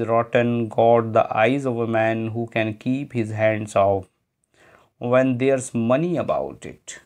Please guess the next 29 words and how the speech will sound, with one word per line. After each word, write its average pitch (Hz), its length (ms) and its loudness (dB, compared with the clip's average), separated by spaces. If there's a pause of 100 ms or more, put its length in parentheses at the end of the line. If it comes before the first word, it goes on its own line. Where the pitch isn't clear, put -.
(640)
This 160 240 -2
is 170 120 -4
the 151 140 0
speech 185 520 -8
of 120 220 0 (100)
James 98 400 -2 (120)
about। - 500 -10 (120)
जेम्स 233 400 2
कह 175 180 4
रहा 160 120 6
है, 160 80 4
किसके 175 320 -4
बारे 254 240 4
में 254 140 0
कह 233 160 0
रहा 226 80 0
है 226 60 0
फ्रेंड्स? 226 400 -8 (3500)
कॉक्सन, 147 540 0
वाल्टर 123 400 4
हो 120 520 -4
या 110 180 0
फाल्डर। - 520 -4 (1500)
देखिए 208 240 -2
ये 208 180 2
जो 202 140 2
स्पीच 180 460 -4
है 180 220 2
ये 156 520 2